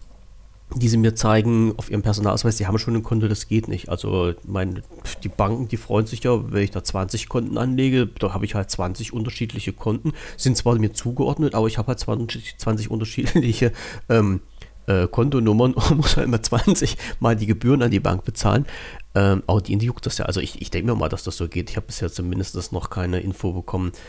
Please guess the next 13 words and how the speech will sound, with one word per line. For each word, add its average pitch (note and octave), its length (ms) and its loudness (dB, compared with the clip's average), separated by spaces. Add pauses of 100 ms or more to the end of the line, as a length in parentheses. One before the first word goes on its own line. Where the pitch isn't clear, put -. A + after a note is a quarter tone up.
(140)
dass - 160 -2
ich - 140 -6
halt F2+ 160 -2
an F2+ 100 -4
einer E2+ 120 -2
Bank F2+ 460 -2
eine F#2 180 0
limitierte F2 580 -2
Anzahl - 280 -2
an F#2 160 -6
Konten A2 300 -2
anlegen E2 500 -6
kann. E2 280 -10